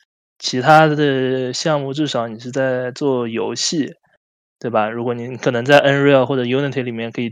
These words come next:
搭 level 或者做 combat，但是在，因为我们这个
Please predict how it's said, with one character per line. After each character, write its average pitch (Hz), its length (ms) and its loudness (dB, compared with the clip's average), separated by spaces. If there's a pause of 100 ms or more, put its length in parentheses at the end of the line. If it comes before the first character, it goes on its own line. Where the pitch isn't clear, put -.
搭 123 420 8
level 123 500 0
或 117 280 -2
者 110 120 -6
做 117 220 -2
combat， 127 560 0 (380)
但 135 120 -2
是 139 160 2
在， 135 520 4 (280)
因 180 180 2
为 160 140 8
我 117 180 4
们 113 140 -4
这 131 140 -2
个 117 400 0